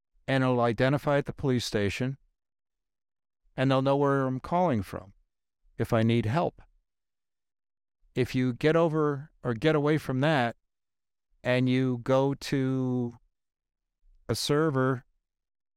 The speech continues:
and you go through a modem, well, you know what? If the power goes out,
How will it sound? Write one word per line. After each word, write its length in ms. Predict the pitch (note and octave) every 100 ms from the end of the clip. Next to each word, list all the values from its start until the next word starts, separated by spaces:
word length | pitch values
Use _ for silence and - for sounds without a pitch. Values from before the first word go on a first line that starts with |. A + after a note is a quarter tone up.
| _ _ _ _ -
and 280 | B2 B2
you 100 | A#2+
go 180 | A#2+ C3
through 280 | B2+ C#3 B2+
a 60 | A#2+
modem, 580 | C3+ D#3+ D3+ C#3+ C#3 C#3 _ _ _ _ _ _ _ _ _ _ -
well, 120 | F3
you 120 | D3+
know 120 | D3+ G3
what? 200 | G#3 G3
If 140 | E3+
the 100 | -
power 340 | - D#3+ F3
goes 320 | F3 F3 E3+ E3
out, 300 | E3+ F#3